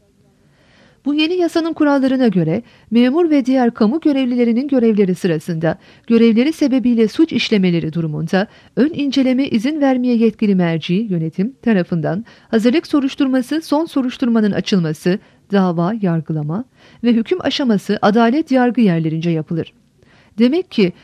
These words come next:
memur ve diğer kamu görevlilerinin görevle ilgili suçlarından dolayı yapılacak ceza kovuşturması yönetim ve adli yargı yerlerince karma bir usulle yapılmaktadır. Memurların yargılama usulünde üç aşama vardır.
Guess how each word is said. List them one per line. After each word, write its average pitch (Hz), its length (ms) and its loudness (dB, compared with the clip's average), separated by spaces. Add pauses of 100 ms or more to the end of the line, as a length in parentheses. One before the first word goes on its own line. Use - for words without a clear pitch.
(140)
memur 262 420 2
ve 277 160 0
diğer 247 280 2
kamu 254 280 0
görevlilerinin 220 760 0
görevle 254 380 2
ilgili 269 280 -2
suçlarından 247 640 0
dolayı 220 260 2
yapılacak 185 560 0
ceza 208 340 2
kovuşturması 185 800 -2 (300)
yönetim 214 460 0
ve 269 120 2
adli 220 280 2
yargı 254 360 0
yerlerince 262 540 0
karma 247 400 0
bir 277 140 0
usulle 185 360 -2
yapılmaktadır. 160 760 -4 (800)
Memurların 208 600 4
yargılama 214 520 4
usulünde 233 440 2
üç 240 180 -4
aşama 214 380 0
vardır. 151 380 -4